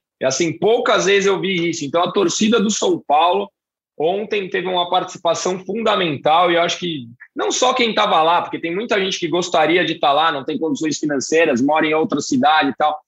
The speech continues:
mas a torcida do São Paulo, de anos pra cá, ela tem dado exemplo de como apoiar o time, porque somos nós por nós mesmos. Foi o que o Guinho falou, nem um pacotezinho, nem um desconto a gente tem pra tá lá. A gente tá lá porque ama mesmo.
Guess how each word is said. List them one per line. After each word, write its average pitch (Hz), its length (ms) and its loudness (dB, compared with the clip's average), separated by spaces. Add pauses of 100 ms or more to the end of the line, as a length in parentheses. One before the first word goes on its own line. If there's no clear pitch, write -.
(120)
mas 143 160 -6
a - 60 -2
torcida 196 480 -2
do 180 80 -4
São 165 300 0
Paulo, 160 420 2
de 156 140 -2
anos 170 400 0
pra 151 200 0
cá, 151 340 2
ela 160 200 0
tem 160 220 -2
dado 160 240 0
exemplo 160 520 -2
de 160 140 -2
como 156 460 -2
apoiar 143 400 0
o 147 80 -6
time, 151 420 -4 (420)
porque 151 360 0
somos 175 420 0
nós 160 320 0
por 165 160 -2
nós 156 300 2
mesmos. 131 520 -2
Foi 135 160 0
o 147 60 0
que 151 140 0
o 147 40 4
Guinho 160 220 2
falou, 143 220 2
nem 170 160 2
um 208 200 -2
pacotezinho, 165 800 -2
nem 170 140 -4
um 202 100 -4
desconto 170 640 -2
a 156 40 2
gente 160 300 -2
tem 151 180 0
pra 151 140 0
tá 147 160 -2
lá. 123 160 0
A 117 60 -4
gente 120 200 -8
tá 135 140 -2
lá 143 140 2
porque 143 280 -4 (200)
ama 151 200 0
mesmo. 117 280 -6